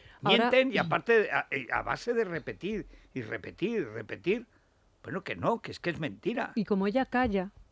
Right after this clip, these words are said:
Speaker 1: porque Isabel Pantoja,
Speaker 2: Bueno,
Speaker 1: no olvidemos
Speaker 2: porque
Speaker 1: que
Speaker 2: ella
Speaker 1: lleva,
Speaker 2: es la Pantoja.
Speaker 1: pues ya
Speaker 2: O
Speaker 1: lleva
Speaker 2: sea,
Speaker 1: un año
Speaker 2: es
Speaker 1: y un mes callada, porque todo esto estalla, la herencia envenenada estalla en
Speaker 2: Bueno,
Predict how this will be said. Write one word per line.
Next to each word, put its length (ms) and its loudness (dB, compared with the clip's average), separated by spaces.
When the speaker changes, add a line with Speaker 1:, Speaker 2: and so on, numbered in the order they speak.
Speaker 1:
porque 220 -2
Isabel 240 0
Pantoja, 420 -2
Speaker 2:
Bueno, 160 4
Speaker 1:
no 80 6
olvidemos 280 2
Speaker 2:
porque 120 2
Speaker 1:
que 60 4
Speaker 2:
ella 180 8
Speaker 1:
lleva, 100 2
Speaker 2:
es 60 -4
la 160 2
Pantoja. 460 -4
Speaker 1:
pues 160 4
ya 100 4
Speaker 2:
O 20 4
Speaker 1:
lleva 180 4
Speaker 2:
sea, 60 4
Speaker 1:
un 80 6
año 220 6
Speaker 2:
es 80 6
Speaker 1:
y 40 6
un 100 4
mes 160 0
callada, 400 2
porque 240 -2
todo 240 2
esto 200 -4
estalla, 420 0
la 120 4
herencia 300 -2
envenenada 480 0
estalla 420 0
en 100 4
Speaker 2:
Bueno, 140 4